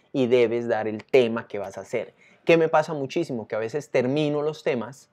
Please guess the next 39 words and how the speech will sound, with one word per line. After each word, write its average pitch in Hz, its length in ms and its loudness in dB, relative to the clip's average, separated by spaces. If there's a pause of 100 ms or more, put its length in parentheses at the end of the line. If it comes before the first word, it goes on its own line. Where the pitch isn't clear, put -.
(460)
y 143 140 2
no 135 160 6
dije 131 240 4
el 127 100 -2
tema, 135 240 -2
o 98 60 -12
sea, 110 240 -6
termino 131 400 -2
de 165 100 -2
hacer 123 320 2
el 117 100 -4
video, 131 380 0
termino 123 440 -4
de 147 80 -4
la 151 80 -4
clase 139 360 -2
y - 20 -6
luego 113 260 -4
cuando 110 280 -8
lo 107 140 -8
reviso 110 400 -8
para 117 180 -6
validarlo, 110 680 -2
digo, 113 300 -4
"No, 107 260 -8
aquí 120 380 -8 (280)
no 127 120 0
hablé 131 240 2
de 147 120 0
lo 107 80 -6
que 101 120 -12
tenía 101 260 -14
que 127 100 -6
hablar, 143 300 0
me 113 180 -6
fui 120 200 -4
por 120 200 -4
las 117 160 -2
ramas, 139 560 0